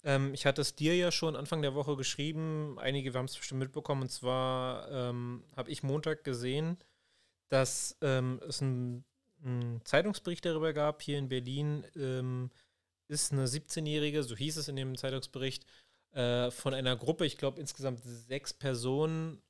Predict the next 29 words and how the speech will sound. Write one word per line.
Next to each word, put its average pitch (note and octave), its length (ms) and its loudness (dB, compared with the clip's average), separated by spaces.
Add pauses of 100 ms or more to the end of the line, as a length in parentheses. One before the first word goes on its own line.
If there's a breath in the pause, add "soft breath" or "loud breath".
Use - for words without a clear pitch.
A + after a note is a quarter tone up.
ähm, B2+ 440 0
nach A#2+ 200 0
einem C3+ 80 -2
Streit C3 560 -4
krankenhausreif F3 640 2
geschlagen E3+ 440 2
worden. F3+ 300 4 (640 loud breath)
Jetzt - 140 -4
fragt B2+ 200 4
man C3+ 80 2
sich, A2+ 120 -2
okay, G3+ 280 2
was F#3 100 2
ist - 160 -2
denn C3 100 2
da - 0 -
los? G3 260 4 (520 loud breath)
Ähm, C3 400 4
Vorgeschichte E3 680 2
oder B2+ 160 4
Vorgeplänkel D3+ 580 4
dazu C#3+ 300 -2
war C3+ 200 2
wohl, D3 340 2 (140)
die B2+ 120 -4
Dame D3+ 720 2
soll C#3+ 640 4 (280)
laut, C3 480 2
Pu-, - 160 -18